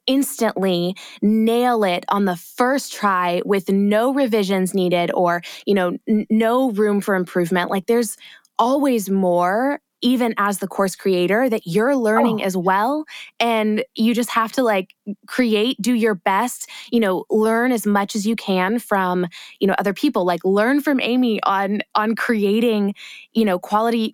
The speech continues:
Speaker 1: digital courses and all of that, and then put it out there. And once it's out, you're gonna get feedback, or you're gonna realize, "Oh, wait, I could have maybe done, you know, module one a little differently, or I could have broken that concept down a little bit more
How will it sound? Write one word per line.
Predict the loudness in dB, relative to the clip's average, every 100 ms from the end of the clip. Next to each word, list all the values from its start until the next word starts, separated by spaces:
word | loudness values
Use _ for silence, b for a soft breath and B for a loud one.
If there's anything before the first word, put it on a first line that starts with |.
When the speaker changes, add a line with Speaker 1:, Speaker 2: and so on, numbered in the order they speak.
| -2
Speaker 1:
digital | 0 0 -2
courses | 0 -2 0 -2
and | 0 0
all | -2
of | 0
that, | 0 0
and | 0 2
then | 0
put | 0 -2
it | 2
out | 0 0
there. | 0 0 0
And | 0 2
once | 2 0
it's | 0
out, | 0 0 0
you're | 0 0
gonna | 0 2 2
get | 0 -4 -2
feedback, | -2 0 2 0 0
or | 0
you're | 0 0
gonna | 0 0 2
realize, | 2 2 2 0 -4 -2
"Oh, | 2 2
wait, | 0 0 0 -4 B B B -2
I | -2
could | 0 0
have | 2
maybe | 2 2 2 0
done, | 0 0 2 -2
you | -2 0
know, | 0
module | 2 0 0 0
one | 0 0 0
a |
little | -2 -2
differently, | -2 -4 -4 -4 -2
or | 0 0 -2 B B -4
I |
could | 0 -2
have | 0
broken | -2 0 0
that | 0 -2 -6
concept | -4 -4 -2 -6 -2
down | -2 0
a |
little | -2 -2
bit | -2 -2
more | 0 0